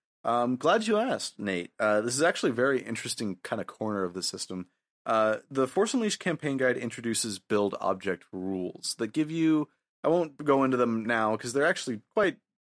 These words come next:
uh, convoluted is unfair to say, but there's a lot of tables. <laughs> Um, it gives you a great framework for building objects based on their size and their complexity determined by the game master.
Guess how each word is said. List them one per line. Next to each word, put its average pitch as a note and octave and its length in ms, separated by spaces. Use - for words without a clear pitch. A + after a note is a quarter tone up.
uh, G3+ 380
convoluted G3+ 400
is A#2+ 60
unfair A2+ 300
to F#2+ 80
say, G2 220
but C3+ 160
there's E3+ 160
a F3+ 40
lot F3 160
of B2+ 60
tables. - 480
<laughs> - 600
Um, D#3 480
it D#3+ 60
gives B3+ 200
you C#4 100
a A#3+ 40
great D#3+ 320
framework C3+ 580
for C#3 180
building B2+ 560
objects G#2+ 460
based C3 300
on A#2 120
their G2+ 120
size G#3 600
and D3 200
their C3 100
complexity A#2+ 680
determined F#2+ 520
by F#2 140
the F2 100
game F2+ 300
master. - 500